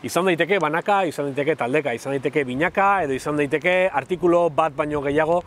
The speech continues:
talde baten artean. Bukaeran, nahi izan, nahi badute, laguntza eman aldiegu ere, igotzerako garaian, ba, egon daitezken arazo teknikoak eta abar konpontzeko.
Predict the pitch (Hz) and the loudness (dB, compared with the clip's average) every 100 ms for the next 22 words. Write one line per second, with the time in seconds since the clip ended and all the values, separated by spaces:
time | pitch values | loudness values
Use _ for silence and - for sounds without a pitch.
0 | - - - 143 147 156 156 156 139 127 | -8 -14 -2 0 2 0 2 0 -2 -2
1 | 147 131 - 123 101 - - - - - | -2 -4 -2 -4 -4 -12 -20 -20 -20 -20
2 | - - - - - - - - - - | -20 -20 -20 -20 -20 -20 -20 -20 -20 -20
3 | - - - - 151 180 170 170 214 294 | -20 -20 -12 -4 0 2 2 2 -2 -4
4 | - - 127 135 131 135 131 123 127 127 | -12 -14 -2 0 0 -4 -4 -2 0 2
5 | 135 143 190 233 - 127 131 147 156 147 | 0 2 0 0 -4 -2 0 0 0 2
6 | 143 139 143 143 147 175 196 - 143 156 | 0 0 0 2 2 0 -2 -4 -2 0
7 | 156 143 160 151 147 160 180 202 196 - | 0 -2 0 0 0 0 0 -2 -8 -14
8 | 104 107 107 113 127 120 123 - 143 117 | -10 -10 -12 -10 -8 -8 -8 -4 -4 -2
9 | 120 - 127 123 117 139 156 160 131 117 | -4 -8 -8 -8 -2 2 2 0 -4 -2
10 | 120 127 120 107 110 107 107 - | 0 0 -2 -14 -14 -14 -14 -16